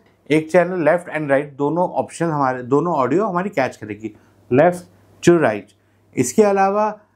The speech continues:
हमारे इसमें एक सेफ्टी ट्रैक ऑप्शन दिया है, ताकि इसमें ऑडियो को हम जैसे मर्जी अपना यूज़ कर सकते हैं, हमारी क्वालिटी लॉस नहीं होगी। इसके अंदर हमारे को नॉइज़ रिडक्शन मिलती है,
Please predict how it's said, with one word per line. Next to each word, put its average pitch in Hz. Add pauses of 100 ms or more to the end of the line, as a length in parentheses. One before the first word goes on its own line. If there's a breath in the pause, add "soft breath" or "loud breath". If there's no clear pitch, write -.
(120)
हमारे 160
इसमें 160
एक 196
सेफ्टी 156
ट्रैक 190
ऑप्शन 170
दिया 156
है, 196
ताकि 165
इसमें 175
ऑडियो 151
को 190
हम 180
जैसे 139
मर्जी 131
अपना 160
यूज़ 143
कर 131
सकते 117
हैं, 180 (460 loud breath)
हमारी 143
क्वालिटी 170
लॉस 165
नहीं 185
होगी। 95 (340)
इसके 123
अंदर 190 (280)
हमारे 123
को 143
नॉइज़ 117
रिडक्शन 113
मिलती 135
है, 156